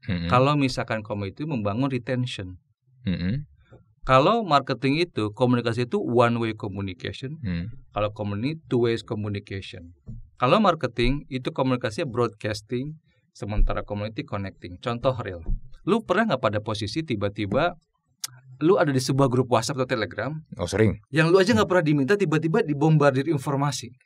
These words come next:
Speaker 1: Ada, gua ada di grup, ada masuk grup podcast. Isiannya tiap kali orang cuma promosi.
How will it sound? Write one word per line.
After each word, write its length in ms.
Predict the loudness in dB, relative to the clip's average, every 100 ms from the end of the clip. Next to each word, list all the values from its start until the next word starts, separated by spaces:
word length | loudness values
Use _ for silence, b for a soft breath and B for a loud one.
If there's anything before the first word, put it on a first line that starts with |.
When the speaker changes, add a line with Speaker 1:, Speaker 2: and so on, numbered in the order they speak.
| _ _ _ b b -4
Speaker 1:
Ada, 440 | 4 6 4 2 -14 -18 -6
gua 260 | 6 8
ada 80 | 8
di 80 | 4
grup, 480 | 2 4 4 4 2
ada 360 | 0 0 0 -2
masuk 320 | -4 -4 -2
grup 220 | -2 0
podcast. 500 | 0 4 2 2 -10 -10
Isiannya 680 | -6 -2 2 2 2 0
tiap 200 | 0 0
kali 260 | 2 0 0
orang 200 | 2 2
cuma 160 | 2 -2
promosi. 460 | 0 0 0 -4